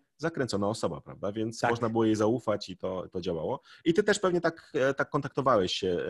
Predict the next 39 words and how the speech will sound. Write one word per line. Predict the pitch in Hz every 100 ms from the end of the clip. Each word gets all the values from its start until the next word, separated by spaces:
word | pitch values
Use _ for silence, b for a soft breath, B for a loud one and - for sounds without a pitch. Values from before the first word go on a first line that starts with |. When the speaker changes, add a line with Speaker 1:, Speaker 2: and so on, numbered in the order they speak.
| 92 92 90
Speaker 1:
e, |
też | 85 90 -
z | -
esperantystami | 85 - - 104 104 113 117 123
tutaj, | 123 85 78
prawda? | 76 80
Że | 87 90
wysyłałeś | 90 101 98
Speaker 2:
Tak, | 202 98
Speaker 1:
im |
Speaker 2:
tak, | - 139 135
bo, | 165 139 -
bo | 165
jeżeli | 170 185 180
chodzi | 170 165 180
o, | 156 160
o | 151
tą | 151 165
książeczkę, | - 147 180 185 - 180
to | 170 156
oni | 143 156 160 160 165 -
już | 151 165 165
dawno | 147 170 151 147 147 B B B -
przenosili | 165 156 143 - 156 151
te | 151
wszystkie | 147 165 160 151
kontakty | 147 131 147 156 151
na, | 139 139 135 135 127
na | 120 131
pewną | 143 139 139 139
stronę | - 131 127 127
internetową | - 131 135 120 120 123 165 165 175 175 B B B B B -
i | 135
właśnie | 147 151 156
z | -
tej | 143 143
strony, | 147 139 135 120
e, | 110 120
korzystałem, | 131 123 120 - 143 160 170 170